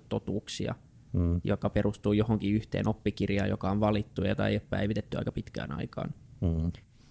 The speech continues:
Speaker 1: Ja mä väitän, että suurin osa ihmisistä, jotka istuu siinä o-,
Speaker 2: Mm.
Speaker 1: niin kuin luokkahuoneessa, niin ottaa sen totuutena ja lähtee
Speaker 2: Mm.
Speaker 1: sieltä. Et sehän niin kuin koko se, se meidän niin kuin, miten se on rakennettu se, se niin kuin tilanne, niin ei tue
Speaker 2: Mm.
Speaker 1: niin kuin kriittistä ajattelua. Et jos mä olisin,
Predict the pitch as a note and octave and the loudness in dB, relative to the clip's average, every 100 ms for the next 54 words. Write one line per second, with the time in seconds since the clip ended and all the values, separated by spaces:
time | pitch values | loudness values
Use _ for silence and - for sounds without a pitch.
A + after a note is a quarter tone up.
0 | - F#2+ G2+ G#2+ G#2+ G#2 - G#2+ G#2 G#2 | -4 2 6 8 8 6 6 4 6 4
1 | G#2 G#2 A2 A2 - - A2 - A2 A#2 | 2 2 2 0 2 2 2 2 2 4
2 | A2+ A2+ A2 A2 A2 A2+ A#2 - A#2 A#2+ | 4 4 2 4 4 6 4 4 4 4
3 | A#2 - B2 A2+ - A#2 A#2+ A#2 A#2 - | 2 0 0 0 -2 -2 0 0 0 0
4 | A#2 A#2 A#2 A2 A2 - F#2 F2+ F#2+ - | 0 2 2 2 0 2 4 4 2 -4
5 | - - - A2 A2+ A2 A2 A#2+ A#2+ A#2+ | -12 -20 0 6 8 8 8 6 6 6
6 | A2+ - - - - - A2+ A2 G#2+ G#2+ | 6 4 -12 -20 -12 4 6 8 6 6
7 | A2 A2+ - - - - B2 A2+ A2+ A2+ | 4 2 -4 -20 -18 0 4 6 8 8
8 | B2 A#2+ G#2+ G#2+ - A2+ - G#2 - - | 8 4 2 0 -2 -4 2 0 0 -16
9 | - G#2 G#2 A2 G#2+ G#2+ - C#3 B2 F#2+ | -2 0 0 2 0 0 0 2 2 0
10 | E2 - - - - G2+ - G2+ G2+ F2 | -2 -2 -2 -4 -2 -2 0 2 6 6
11 | F2 - - - - - - - - - | 4 0 -20 -10 -6 -6 -2 -4 -4 -2
12 | - - - - - B2 A#2+ A#2 | -2 -2 -6 -6 0 4 6 4